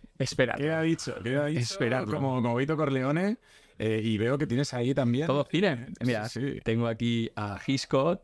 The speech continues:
Speaker 1: soy
Speaker 2: Sí.
Speaker 1: un loco del cine.
Speaker 2: Sí.
Speaker 1: Tengo a Woody Allen, que me flipa,
Speaker 2: Sí.
Speaker 1: ¿sabes?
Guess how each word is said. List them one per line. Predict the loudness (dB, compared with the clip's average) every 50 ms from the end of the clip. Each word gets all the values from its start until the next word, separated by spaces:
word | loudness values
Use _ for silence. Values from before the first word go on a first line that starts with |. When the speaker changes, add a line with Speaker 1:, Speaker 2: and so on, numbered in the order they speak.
| -12 -12
Speaker 1:
soy | -4 0 2 2
Speaker 2:
Sí. |
Speaker 1:
un | 4 4
loco | 4 2 4 4 4 4 4 4 2
del | 2 2 0
cine. | 0 0 2 2 2 0 -2 -4
Speaker 2:
Sí. | -6 -6 -4 -2 0 0
Speaker 1:
Tengo | 0 0 -2
a | -2
Woody | -2 0 2 2 2
Allen, | 2 0 0 0 0 0
que | 0 -2 -2
me | -4 -4
flipa, | -6 -4 -2 -2 0 2 0 0
Speaker 2:
Sí. | 0 -2 -2 0 2 2 0 0 -2
Speaker 1:
¿sabes? | -2 0 0 0 -2 -4